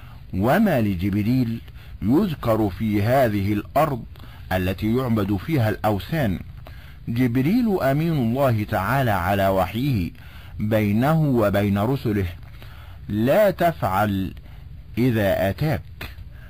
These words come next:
فاثبت حتى تسمع ما يقول، ثم ائتني فأخبرني. وهذا يدل على أن ورقة كان على علم بأمر النبي صلى الله عليه وسلم وما يحدث له، لكنه في هذه المرة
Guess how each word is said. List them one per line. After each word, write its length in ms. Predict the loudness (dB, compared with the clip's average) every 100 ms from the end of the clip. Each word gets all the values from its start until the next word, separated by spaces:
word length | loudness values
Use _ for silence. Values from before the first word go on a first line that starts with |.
| -16 -16 -6
فاثبت 640 | 0 0 -2 -6 -2 -2 -4
حتى 680 | -4 0 0 0 0 2 2
تسمع 580 | 0 -2 0 0 2
ما 200 | 2 2
يقول، 480 | 2 0 0 -2 -2 -6 -16 -18 -18 -18 -14 -2
ثم 220 | 4 6
ائتني 440 | 4 2 0 2 2
فأخبرني. 800 | 0 0 0 0 0 2 0 -4 -16 -18 -16 -16 -14 -10 -6 -6 -8 -14 -16 -16 -16 -16 -4
وهذا 420 | 2 6 6 6 4
يدل 280 | 4 4
على 220 | 4 4 4
أن 240 | 2 4
ورقة 520 | 4 4 4 2 0
كان 300 | 0 2 2
على 300 | 2 4 4
علم 380 | 4 4 2 2
بأمر 280 | 4 2 2
النبي 360 | 2 2 2
صلى 180 | 0 0
الله 320 | 2 2 4
عليه 220 | 2 2 2
وسلم 440 | 0 0 0 2
وما 360 | 2 4 4 2
يحدث 320 | 0 -2 0
له، 220 | 2 2 0 -16 -18 -16 -8
لكنه 480 | -6 -2 0 2 2
في 200 | 2 2
هذه 260 | 2 2
المرة 340 | 2 2 2